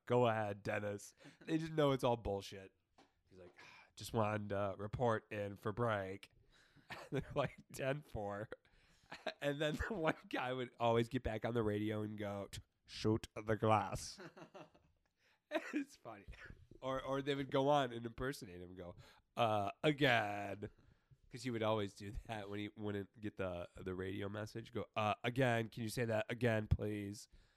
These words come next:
And so <laughs> everyone would mock him for that. So every time he called in for break, it's, "Uh, again, Dennis." <laughs> Yeah, no,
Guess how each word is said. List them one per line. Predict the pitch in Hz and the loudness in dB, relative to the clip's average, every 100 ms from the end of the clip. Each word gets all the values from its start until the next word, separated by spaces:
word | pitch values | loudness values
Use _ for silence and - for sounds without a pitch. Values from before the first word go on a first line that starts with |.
| _ _ _ _ - | _ _ _ _ -14
And | - | -10
so | - 127 120 | -8 -6 -6
<laughs> | |
everyone | 113 120 120 117 | -4 -4 -2 -2
would | 107 | -4
mock | 101 98 107 | -4 -6 -6
him | 90 90 | -10 -10
for | 90 | -8
that. | 87 87 - | -8 -8 -8
So | 90 85 - - - 101 | -8 -8 -10 -20 -14 -8
every | 104 | -6
time | 104 | -6
he | 101 | -8
called | - 98 98 | -4 -2 -2
in | 95 | -4
for | 95 | -4
break, | 98 107 87 | -2 -2 -2
it's, | - - - | -8 -6 2
"Uh, | 117 - | 2 4
again, | 147 139 156 143 139 135 | 2 6 8 8 6 4
Dennis." | 127 139 139 - | 8 10 8 6
<laughs> | - - - - - 117 - | -4 -20 -18 -8 -4 -4 -2
Yeah, | 120 - 101 | -4 -6 -8
no, | 101 | -8